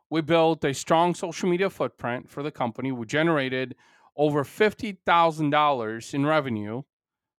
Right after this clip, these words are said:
through lead generation initiatives. We built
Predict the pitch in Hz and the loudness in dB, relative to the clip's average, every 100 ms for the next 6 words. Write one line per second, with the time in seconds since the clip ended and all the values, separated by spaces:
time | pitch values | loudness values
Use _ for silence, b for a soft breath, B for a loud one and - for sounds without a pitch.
0 | - 151 147 135 151 160 156 143 143 139 | -6 -4 -2 -4 -6 -2 0 0 -2 -4
1 | - 160 131 107 - 101 120 - - _ | -2 0 -2 -4 -10 -10 -10 -12 -20 _
2 | _ _ _ _ 135 170 131 196 196 175 | _ _ _ _ -2 -2 2 4 4 2
3 | 160 - | -2 -8